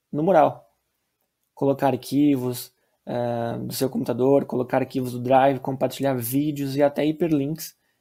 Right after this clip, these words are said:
de algum site que você ache relevante publicar pra sua turma. Pode, pode ser usado como uma grande comunidade, essa aba aqui, de troca de conhecimento mesmo. Olhem que bacana, eu fiz um teste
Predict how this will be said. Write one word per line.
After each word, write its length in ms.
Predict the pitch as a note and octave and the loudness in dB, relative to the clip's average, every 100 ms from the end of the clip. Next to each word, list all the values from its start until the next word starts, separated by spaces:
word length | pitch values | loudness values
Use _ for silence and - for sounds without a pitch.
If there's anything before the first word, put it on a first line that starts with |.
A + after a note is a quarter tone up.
| _ - | _ -2
de 120 | C#3 | 2
algum 200 | C3+ C#3+ | 2 0
site 340 | - C#3 C3+ | 2 0 0
que 60 | C#3+ | -4
você 200 | C#3 C#3 | -2 0
ache 500 | C3 C3+ - C3+ - | 0 -2 -6 -6 -6
relevante 680 | C3 C3 B2+ B2 B2+ - _ _ | -2 -2 -2 -4 -6 -12 _ _
publicar 420 | - C3+ C#3 - | -4 -2 0 -2
pra 100 | - | -4
sua 160 | - C#3+ | -6 -8
turma. 360 | - A2+ A2 - _ _ _ _ | -6 -6 -6 -12 _ _ _ _
Pode, 360 | C3+ D#3 F3 - | 4 4 0 -4
pode 240 | - D3 - | 2 4 4
ser 120 | D#3+ | 0
usado 400 | D#3+ C#3+ C#3 C#3+ | 2 4 4 2
como 160 | E3+ | -2
uma 100 | D3+ | -2
grande 220 | C#3+ D3 - | 0 0 -2
comunidade, 680 | D#3+ E3+ D3+ C3 B2+ - _ _ _ | -2 2 4 4 2 -4 _ _ _
essa 280 | - - A#2 | -10 -6 -4
aba 260 | A#2+ B2+ | -4 -4
aqui, 280 | C3 - - _ _ | -8 -12 -18 _ _
de 100 | B2+ | -12
troca 320 | - C3 C3 | 0 0 0
de 100 | C3 | -6
conhecimento 560 | - C3+ - C3+ B2 C#3 | -8 -8 -6 -6 -6 -6
mesmo. 360 | B2+ A2 A2 - _ _ _ _ _ - _ _ _ | -8 -8 -12 -18 _ _ _ _ _ -20 _ _ _
Olhem 240 | - D3 | 0 0
que 100 | D3+ | 0
bacana, 360 | D#3 D#3 B2+ A#2 | -2 -2 -2 -4
eu 60 | A2+ | -4
fiz 160 | C#3 | -4
um 120 | F3 | -4
teste 500 | D#3+ B2+ D#3 - - | 0 0 0 -2 -12